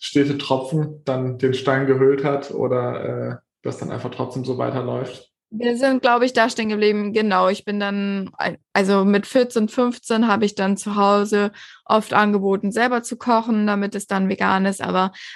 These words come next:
Speaker 2: auch da hatte ich, also als ich fünfzehn war, gab es einen veganen Koch, von dem ich wusste, das ist Björn Moschinski.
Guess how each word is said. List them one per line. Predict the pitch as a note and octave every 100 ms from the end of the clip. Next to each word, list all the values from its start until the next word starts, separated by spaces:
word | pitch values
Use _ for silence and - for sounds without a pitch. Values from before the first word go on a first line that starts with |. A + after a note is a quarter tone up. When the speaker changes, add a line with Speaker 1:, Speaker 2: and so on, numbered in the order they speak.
| -
Speaker 2:
auch | A3 G#3+
da | - G3 G#3 A#3
hatte | A3+ A3+
ich, | G#3 G#3 - -
also | F#3+ F#3+ F#3+ F#3+ G3 - - _ _ -
als | G3+ G3
ich | - C4+ -
fünfzehn | C#4+ C4 B3+ - F#3+
war, | F3+ F3+ F#3 G3+
gab | - G3+ F#3+
es | G#3 - -
einen | - G#3 A#3+ B3+
veganen | A3 G#3+ G3 F#3+
Koch, | G3 G#3 G3+ -
von | G3+
dem | G3 F#3 F#3
ich | F#3 -
wusste, | G3+ G3+ - A#3 B3
das | A3+ G#3
ist | G3+ F#3+
Björn | G3+ F#3+
Moschinski. | G3 G3 - G#3+ A#3 - B3+ C4+ D#4